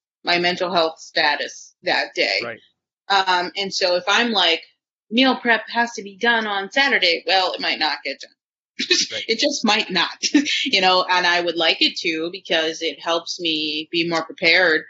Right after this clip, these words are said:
Speaker 1: for, for the rest of the week, but that's not always a reality, and I
Speaker 2: Mm-hmm.
Speaker 1: have to have other ways to deal with that because otherwise, again, I'm surrounded by amazing restaurants. I could get any type of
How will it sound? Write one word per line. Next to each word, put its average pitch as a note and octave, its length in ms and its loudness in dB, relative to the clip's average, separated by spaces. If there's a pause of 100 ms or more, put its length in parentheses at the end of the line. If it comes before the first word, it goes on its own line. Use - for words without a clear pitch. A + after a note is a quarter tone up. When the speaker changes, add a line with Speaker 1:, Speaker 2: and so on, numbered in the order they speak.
(580)
Speaker 1:
for, F3 160 2 (180)
for F3+ 100 0
the D#3+ 80 -2
rest D#3+ 240 -2
of C#3+ 60 -10
the C#3+ 40 -8
week, E3+ 360 2
but D#3 240 0 (600)
that's A3 240 0
not G3 240 2
always F#3 420 0
a E3+ 100 -2
reality, F#3 840 0
and E3 140 -2
I E3 100 2
Speaker 2:
Mm-hmm. F3+ 120 -6
Speaker 1:
have F#3 180 -2
to - 80 -20 (160)
have E3+ 200 0 (600)
other F#3+ 400 2
ways F3+ 520 2
to G3 200 -2
deal F#3+ 260 2
with A3+ 140 -2
that B3+ 260 4
because G3+ 300 0
otherwise, F#3 540 2
again, D#3+ 480 0
I'm F3 120 -4
surrounded F3+ 440 2
by D#3+ 140 2
amazing E3+ 400 0
restaurants. E3+ 600 -2
I F#3+ 100 2
could G3 180 -6
get F3+ 240 4
any F#3 240 2
type F#3+ 220 0
of F3 80 -14